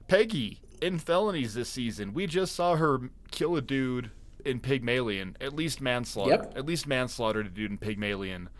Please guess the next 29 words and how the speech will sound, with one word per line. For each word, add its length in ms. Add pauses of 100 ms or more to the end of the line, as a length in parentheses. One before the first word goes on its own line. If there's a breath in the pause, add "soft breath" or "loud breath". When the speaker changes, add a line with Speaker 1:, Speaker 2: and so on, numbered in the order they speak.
(640 soft breath)
Speaker 1:
And 400
now 240
she's, 320
like, 200
kidnapping 480
people 260
and 80
taking 180
them 80
across 320
state 240
borders, 480
and 160
it's 80
like 140
a 60
school 260
bus. 220
It's, 100
like, 160
sixty 400
people. 360
That's 220
a, 120 (880 soft breath)
boy, 260
that's 220
just, 180
like, 140
a 140